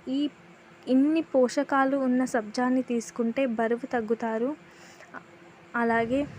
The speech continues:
ముందుగా చెప్తున్న, చెప్పుకున్నట్లు జీర్ణ సమస్యలు సబ్జాతో దూరం అవుతాయి.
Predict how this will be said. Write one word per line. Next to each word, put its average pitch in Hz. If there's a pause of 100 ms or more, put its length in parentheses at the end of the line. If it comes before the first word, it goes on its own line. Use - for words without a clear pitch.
(160)
ముందుగా 254
చెప్తున్న, 254 (400)
చెప్పుకున్నట్లు 254
జీర్ణ 247
సమస్యలు 247
సబ్జాతో 247
దూరం 233
అవుతాయి. 240